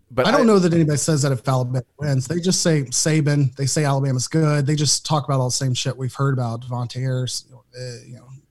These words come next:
Speaker 2: or Devontae Smith, all the stuff that we've talked about Bama. They're not gonna talk about the number of games, like, having anything to do with it. But if Ohio State does, that's where the narrative will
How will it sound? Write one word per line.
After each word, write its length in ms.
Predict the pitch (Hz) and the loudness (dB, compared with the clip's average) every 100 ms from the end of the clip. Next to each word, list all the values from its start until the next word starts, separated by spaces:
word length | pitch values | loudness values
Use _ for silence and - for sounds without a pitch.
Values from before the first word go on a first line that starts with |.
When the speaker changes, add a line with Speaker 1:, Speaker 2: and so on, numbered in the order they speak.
| - | -4
Speaker 2:
or 80 | 156 | -2
Devontae 320 | 131 131 - | 0 0 -2
Smith, 280 | - 135 123 | -4 -4 -4
all 200 | 156 160 | 0 0
the 140 | 143 135 | 2 0
stuff 300 | - 135 - | -2 -4 -6
that 140 | - | -8
we've 100 | 135 | -6
talked 260 | - 131 127 | -4 -4 -4
about 140 | 113 | -6
Bama. 300 | 131 135 123 | -4 -2 0
They're 100 | 156 | 2
not 80 | 175 | 2
gonna 100 | 156 | 0
talk 220 | 135 131 | -2 -2
about 200 | 127 117 | -4 -6
the 60 | 123 | -4
number 220 | 120 117 | -4 -4
of 120 | 117 | -6
games, 400 | 127 120 113 - | -8 -8 -8 -10
like, 120 | 110 - _ _ _ - | -14 -18 _ _ _ -2
having 280 | 143 131 131 | 2 2 2
anything 320 | 127 117 123 | 0 -2 -4
to 60 | 113 | -2
do 140 | 131 123 | -2 -2
with 160 | 110 | -4
it. 100 | 113 - | -10 0
But 340 | 165 151 135 | 2 2 0
if 200 | 147 123 _ | -6 -6 _
Ohio 380 | 147 131 143 131 | -6 -2 0 0
State 340 | - 196 185 143 | 0 2 2 2
does, 380 | 131 113 - _ _ - | -4 -4 -10 _ _ -4
that's 240 | 147 - | -4 0
where 100 | 147 | 0
the 80 | 131 | 2
narrative 400 | 131 123 113 | 0 0 -4
will 80 | 113 | -10